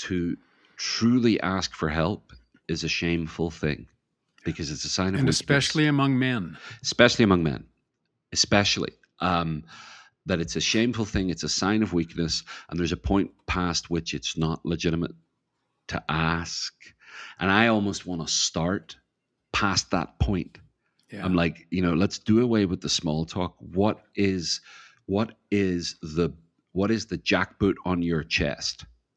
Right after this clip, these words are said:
Speaker 1: Brian, whenever
Speaker 2: Yeah.
Speaker 1: you are in your deepest fears?
Speaker 2: Yeah.
Speaker 1: Um, and let me see if I can be in your corner.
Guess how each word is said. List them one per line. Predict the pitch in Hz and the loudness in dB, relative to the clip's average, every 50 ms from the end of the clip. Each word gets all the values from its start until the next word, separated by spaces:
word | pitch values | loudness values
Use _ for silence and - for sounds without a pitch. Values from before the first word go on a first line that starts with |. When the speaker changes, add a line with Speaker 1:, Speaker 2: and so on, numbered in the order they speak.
| _ _ _ _ _ _ _ | _ _ _ _ _ _ _
Speaker 1:
Brian, | - 80 80 78 78 78 80 - _ _ _ - | -2 0 0 0 0 -2 -4 -6 _ _ _ -10
whenever | - 78 82 85 82 90 95 98 101 104 - - | -4 -2 0 2 4 4 6 6 4 4 2 0
Speaker 2:
Yeah. | 90 80 | -4 -2
Speaker 1:
you | 90 98 95 90 87 | 0 2 2 2 2
are | 85 82 82 82 80 80 80 - - - - - - - - _ _ _ | 2 2 0 0 0 -2 -4 -6 -10 -18 -20 -20 -20 -20 -20 _ _ _
in | - 92 87 | -2 0 0
your | 87 82 82 | 2 2 0
deepest | 80 78 - - 104 104 - 123 101 - - | 0 0 0 0 0 0 0 -2 -4 -4 -4
fears? | - - 95 87 76 52 50 - - - - - - - _ _ _ _ _ _ _ _ _ | -4 -2 -2 -2 0 -2 -4 -8 -10 -12 -14 -14 -14 -16 _ _ _ _ _ _ _ _ _
Speaker 2:
Yeah. | - - - - _ _ _ _ _ _ - | -20 -20 -20 -20 _ _ _ _ _ _ -4
Speaker 1:
Um, | 85 85 82 80 78 78 78 78 78 73 - _ _ _ _ _ _ _ _ _ _ _ _ _ _ _ - | -2 -2 -2 -2 -2 -2 -4 -4 -6 -8 -12 _ _ _ _ _ _ _ _ _ _ _ _ _ _ _ -4
and | 87 87 85 85 85 82 80 80 80 80 80 80 78 - - _ _ - | -2 0 0 0 0 0 -2 -2 -4 -4 -4 -6 -8 -12 -18 _ _ -4
let | 87 101 90 | -2 0 0
me | 107 113 | 2 2
see | - - 113 | 2 2 0
if | 107 - - | 0 0 0
I | 90 | -2
can | - - 85 82 | -2 -2 -2 0
be | 80 87 82 85 | 0 2 2 2
in | 87 80 | 2 2
your | 80 76 71 | 0 0 0
corner. | - - - - 80 76 73 80 85 87 - - | -2 -6 -6 -2 -2 -2 -2 -2 -4 -6 -10 -16